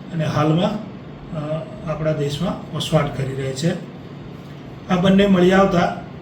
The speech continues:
એમની વિરુદ્ધ the Foreigners Act nineteen forty-six મુજબ ગુનો દાખલ કરવામાં આવેલો છે અને આમની મૂવમેન્ટ છે એ રિસ્ટ્રિક્શન કરવા માટે નામદાર કોર્ટમાંથી ઓર્ડર મેળવવામાં આવે છે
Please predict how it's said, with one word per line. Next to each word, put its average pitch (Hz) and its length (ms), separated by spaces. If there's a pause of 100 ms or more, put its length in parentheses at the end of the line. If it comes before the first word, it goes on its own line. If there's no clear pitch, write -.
(140)
એમની 180 240
વિરુદ્ધ 170 420 (680)
the 175 40
Foreigners 170 640
Act 160 340
nineteen 165 300
forty-six 175 720 (180)
મુજબ 165 360 (760)
ગુનો 156 220
દાખલ 175 300
કરવામાં 185 400
આવેલો 190 260
છે 196 180 (520)
અને 185 120
આમની 180 300
મૂવમેન્ટ 185 560
છે 190 460 (520)
એ 170 200 (520)
રિસ્ટ્રિક્શન 190 600
કરવા 180 320
માટે 175 480 (480)
નામદાર 165 300
કોર્ટમાંથી 170 800
ઓર્ડર 160 200
મેળવવામાં 175 480
આવે 180 120
છે 190 160